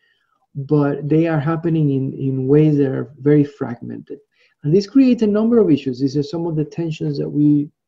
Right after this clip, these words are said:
heard during our, our research, uh, this concern that maybe there's an overwhelming focus on technology and analytics, and maybe a shift away from strategy. And maybe there's, there needs to be a balance on those two.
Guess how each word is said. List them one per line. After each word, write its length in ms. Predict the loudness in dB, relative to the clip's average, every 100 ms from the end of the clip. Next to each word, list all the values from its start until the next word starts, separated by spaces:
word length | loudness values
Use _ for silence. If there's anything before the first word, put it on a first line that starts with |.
| _ -4
heard 320 | 0 0 0
during 260 | -2 0
our, 380 | -2 -2 -4 -6 -10
our 100 | -6
research, 580 | -4 -2 0 -2 -4 _ _ _ _ -6
uh, 120 | 0
this 180 | 0 0
concern 480 | -2 -4 -2 0 0
that 160 | 0
maybe 260 | 2 4 4
there's 240 | 4 2
an 220 | 0 -2 -8 _ -2
overwhelming 1200 | 0 2 0 -2 -10 _ -4 -2 0 0 -2 -6 _
focus 540 | -2 -2 0 -2 -2
on 160 | -10 -8
technology 840 | -8 -4 -2 -2 -2 -2 -2 -6
and 120 | -10
analytics, 520 | -8 -2 2 2 0 -6 _ _ _ _ _
and 200 | -2 0
maybe 300 | 2 2 2
a 40 | 0
shift 340 | -2 -4 -2
away 240 | 0 0 0
from 180 | -4
strategy. 560 | -6 -6 -2 -2 -4 -12 _ -4
And 180 | -2
maybe 260 | 0 2 4
there's, 260 | 4 4 -2
there 180 | -4
needs 160 | -4 -6
to 80 | -4
be 120 | -2
a 20 |
balance 400 | -2 -2 -4 -4
on 100 | -4
those 220 | -6 -8 -8
two. 220 | -10